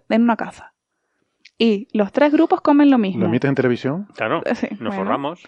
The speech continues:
Speaker 3: hacemos el
Speaker 1: <laughs> Pero es
Speaker 2: El
Speaker 1: que
Speaker 2: estudio se
Speaker 1: eso se-,
Speaker 2: financia
Speaker 1: eso
Speaker 2: para
Speaker 3: el gran
Speaker 1: sería,
Speaker 3: colesterol.
Speaker 2: El
Speaker 1: eso
Speaker 2: gran
Speaker 1: sería la
Speaker 2: colesterol.
Speaker 1: única manera de controlarlo. Hay estudios que se hacen así ya,
Speaker 2: Sí.
Speaker 1: que tú los metes, hombre, evidentemente no son ciento treinta y nueve personas, pero, eh, sí que,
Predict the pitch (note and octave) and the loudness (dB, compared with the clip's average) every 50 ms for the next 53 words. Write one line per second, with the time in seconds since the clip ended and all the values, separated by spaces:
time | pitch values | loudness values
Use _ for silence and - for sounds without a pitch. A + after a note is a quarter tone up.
0 | _ - F2+ - - - D4+ - - A#2+ A#2 A2 A2 A2 G#2 - - - - - | _ -20 -20 -4 -2 -2 -2 -2 -4 -8 -8 -8 -10 -10 -12 -14 -16 -16 -18 -20
1 | - - - - B3+ A#3 A#3+ B3+ - - D#4 D4 - - - - - - D#4+ - | -20 -20 -6 -2 -2 0 0 -2 -2 -2 -2 -2 0 0 -2 -2 -2 -2 -2 -2
2 | D4 D4 - - - C#4 C#4+ - - E4 D4+ - C4 D#4+ E4 D#4+ C#4 A#2+ - - | -2 -2 -2 -2 -2 -2 -2 -2 -2 -2 -2 -2 -4 -4 -4 -6 -8 -8 -8 -8
3 | G#2+ B2+ C3+ A2 _ _ - C4 C4 C#4+ B3 D#4+ D#4 D4+ D#4+ D#4+ D4+ B3+ B3+ C4+ | -8 -8 -8 -10 _ _ -4 -4 -4 -2 -2 -2 -2 -2 -2 -2 -2 -2 0 -2
4 | C#4+ - D#4 D4 C4 A3+ G#3 A3 B3+ D4 C#4 A3 G3+ G3 F#3+ F#3+ F#3+ - G3+ G3 | -2 -2 -2 -2 -2 -2 -4 -4 -4 -4 -6 -6 -6 -8 -8 -8 -8 -8 -8 -6
5 | G3 F#3+ G3 G#3+ A3+ A3+ - - G#3+ A3+ C#4+ E4+ - - F#3+ F#3+ C#4 D4+ C4+ A3 | -6 -6 -6 -4 -6 -6 -6 -6 -6 -6 -8 -10 -8 -6 -6 -4 -2 -2 -4 -4
6 | - G3+ G3+ - G3+ G3 - G3+ G3 F#3+ F#3 - - G3 F#3+ F#3 F3+ F#3 F#3 - | -6 -8 -6 -6 -8 -6 -8 -8 -10 -10 -10 -10 -10 -8 -8 -8 -8 -10 -12 -16
7 | _ _ _ - - A#2 G#2+ G2+ - - - A3 G#3 F#3+ - G3 G3 G3 A3 A3+ | _ _ _ -16 -14 -14 -14 -16 -4 -2 0 0 0 -2 -2 -2 -2 0 0 0
8 | B3 C#4+ A#3+ G3+ F3+ F3 F3 F3 F3+ E3+ F#3 F#3+ G#3+ A3+ G#3+ G3 F#3 F3 - F#3 | 0 0 -2 -2 -2 -4 -4 -4 -4 -4 -4 -4 -2 -2 -2 -4 -4 -4 -4 -6
9 | F#3 F#3 - F#3+ F#3+ F#3 - F#3+ F#3 F#3 F#3+ F#3+ F#3+ F#3+ F#3+ - G#3 - - B3 | -6 -4 -4 -4 -4 -4 -6 -6 -6 -6 -6 -6 -6 -4 -6 -8 -6 -2 0 0
10 | C#4 E4+ F4+ - - A#3+ A3 G#3+ G3+ G3 F#3+ F3+ F3+ - - _ _ - - A3 | 0 0 0 -2 -2 0 2 2 2 2 0 0 -2 -4 -8 _ _ -4 -2 0
11 | G#3 G3+ G3+ - - A3 G#3+ G#3 - A3+ A3 G#3+ G#3+ G#3+ G#3 G#3 G3+ G3 G3 G3 | 0 -2 -2 -2 -2 -2 -2 0 0 0 0 0 0 0 0 -2 -2 -2 -4 -4
12 | F#3+ F3+ F3+ | -4 -6 -6